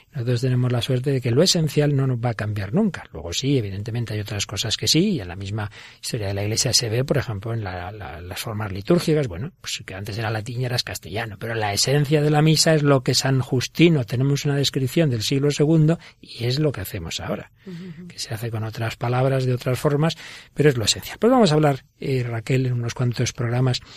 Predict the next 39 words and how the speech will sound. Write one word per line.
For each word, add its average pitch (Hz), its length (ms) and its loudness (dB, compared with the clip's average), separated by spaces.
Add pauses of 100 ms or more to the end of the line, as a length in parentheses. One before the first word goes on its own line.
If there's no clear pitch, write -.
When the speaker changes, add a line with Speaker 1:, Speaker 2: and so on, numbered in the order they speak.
(320)
Speaker 1:
de 127 220 0
este, 123 580 2
de 123 120 0
esta 135 180 0
dimensión 123 640 2 (280)
de 120 120 -2
la 107 100 0
doctrina 123 320 0
católica 120 420 0
que 131 80 0
es 123 60 2
la 110 100 -2
Iglesia. 95 260 -4
Recuerdo 175 540 4 (640)
siempre 110 280 -4
lo 107 100 -4
tengo 113 260 -4
que 123 80 -2
hacer, 120 280 -2 (240)
que 147 100 -2
el 120 80 2
primer 151 280 4
bloque 190 340 4
que 127 80 0
tuvo 147 240 2
este 156 200 2
programa 147 520 2 (300)
era 165 240 2
desde 131 360 0
la 110 100 0
razón, 139 760 4
desde 135 300 0
la 151 100 2
razón 143 360 0
que 131 80 -2
busca 131 320 0
la 127 100 2
fe, 143 340 0
y 139 380 -2